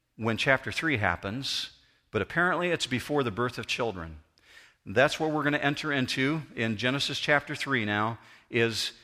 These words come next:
this period of time in which a force to be reckoned with arrives on the scene. And this force appears in Genesis three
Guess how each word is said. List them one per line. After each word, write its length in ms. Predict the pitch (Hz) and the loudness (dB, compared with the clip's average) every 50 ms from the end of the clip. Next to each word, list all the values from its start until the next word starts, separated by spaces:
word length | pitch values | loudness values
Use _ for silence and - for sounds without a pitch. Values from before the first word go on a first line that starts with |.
| - _ - | -20 _ -18
this 320 | 98 92 113 139 143 - | -10 0 0 2 2 2
period 360 | - - - 170 170 175 175 175 | -4 -2 2 4 6 6 4 4
of 80 | 160 | 2
time 460 | - - 156 147 131 127 123 120 120 - | -2 0 4 4 6 6 6 4 2 0
in 200 | - 117 113 113 | 0 -2 0 2
which 240 | 120 135 143 - - - | 2 0 0 0 -2 0
a 120 | 120 113 | 0 -2
force 480 | 101 - - - 156 170 180 - - - | -2 -2 -6 -2 0 0 2 2 0 0
to 120 | - 165 | 0 0
be 120 | 147 156 143 | 0 0 0
reckoned 540 | 127 135 151 147 - - 135 113 98 95 | 2 4 2 2 4 2 -2 -2 0 -2
with 180 | 101 104 101 101 | 0 0 0 0
arrives 560 | 95 98 101 110 107 107 110 110 107 107 95 | 0 -2 0 2 4 4 4 4 2 0 -2
on 140 | 113 107 107 | -2 -2 -2
the 80 | 101 95 | -2 -2
scene. 560 | - - 135 120 101 85 78 76 76 80 82 - _ _ _ _ _ _ _ _ _ _ _ _ - - _ _ - | -2 -2 -2 -2 -4 -4 -6 -8 -12 -14 -16 -20 _ _ _ _ _ _ _ _ _ _ _ _ -20 -20 _ _ 0
And 300 | 113 104 104 101 104 101 | 0 0 0 0 -2 0
this 220 | 143 151 147 - | 2 2 4 2
force 840 | - - - 190 185 185 147 123 117 - - - - - - - - - - - - | 0 0 2 4 6 6 6 6 6 4 4 4 4 2 0 -2 -6 -16 -20 -8 -8
appears 600 | 101 - - - - 190 185 185 185 185 156 139 | -8 -4 -4 0 4 6 6 6 6 4 2 2
in 100 | 135 123 | 0 0
Genesis 560 | 104 127 135 127 117 - - 120 104 - - | 2 2 2 2 2 0 -2 -2 -2 -2 -4
three 440 | - 160 160 170 165 165 160 156 156 | -4 0 2 4 4 4 4 2 -2